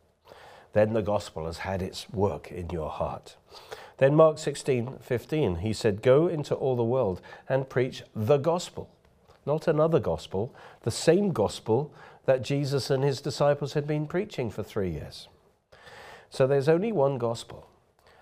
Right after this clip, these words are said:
Mar-, Matthew twenty-four fourteen says,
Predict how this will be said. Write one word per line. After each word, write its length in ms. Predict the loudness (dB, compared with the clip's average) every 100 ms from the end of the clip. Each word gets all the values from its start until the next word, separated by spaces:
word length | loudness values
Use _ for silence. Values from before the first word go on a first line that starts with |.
| _ _ -4
Mar-, 360 | 6 6 6 2
Matthew 580 | 2 2 0 0 0 -4 -6 0
twenty-four 500 | 2 2 2 -2 -2
fourteen 460 | -4 -2 -2 -2
says, 300 | -4 -4 -4